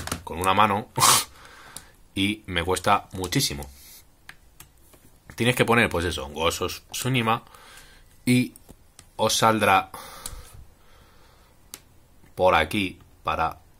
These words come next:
descargar el parche. ¿Dónde estabas? Aquí, aquí lo tenéis.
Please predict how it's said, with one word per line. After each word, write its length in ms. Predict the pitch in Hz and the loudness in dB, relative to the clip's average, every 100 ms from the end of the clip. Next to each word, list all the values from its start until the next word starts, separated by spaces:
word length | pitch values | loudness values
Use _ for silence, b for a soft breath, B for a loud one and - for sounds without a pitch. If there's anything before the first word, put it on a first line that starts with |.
| - | -12
descargar 580 | 85 80 - 78 85 | -8 -6 -6 -2 0
el 100 | 80 | 0
parche. 500 | 80 92 - - 95 - b b b - | 0 -2 -2 -6 -12 -12 b b b -20
¿Dónde 220 | 87 80 78 | -18 -14 -14
estabas? 440 | - 98 101 - | -6 -2 -2 -2
Aquí, 360 | 87 85 87 - | -4 -2 -2 -2
aquí 220 | - 92 104 | 0 2 2
lo 120 | 85 | 2
tenéis. 360 | 78 110 - | 0 -4 -6